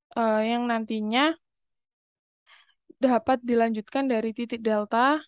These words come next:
diteruskan ke titik V N plus satu, sehingga nantinya didapatkan titik X A N-nya sebesar nol koma delapan belas. Kemudian,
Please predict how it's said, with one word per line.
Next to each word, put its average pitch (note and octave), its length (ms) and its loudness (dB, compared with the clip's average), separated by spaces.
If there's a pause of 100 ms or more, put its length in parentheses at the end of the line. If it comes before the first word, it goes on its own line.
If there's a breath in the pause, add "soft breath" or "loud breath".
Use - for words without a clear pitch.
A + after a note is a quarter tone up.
(100)
diteruskan A#3 800 -4
ke C4 80 -4
titik B3+ 400 -6 (480)
V A#3 160 0
N A#3+ 160 -4
plus A#3+ 240 -2
satu, G#3+ 560 -2 (320 loud breath)
sehingga A#3 480 2
nantinya B3+ 480 2
didapatkan A3+ 880 0 (400 loud breath)
titik B3+ 560 -6
X - 400 -8
A A#3 240 0
N-nya A3+ 480 0
sebesar A#3+ 560 -2
nol A#3+ 320 0
koma A3+ 240 -4
delapan G#3+ 400 -6
belas. G#3 480 -6 (800)
Kemudian, B3 800 2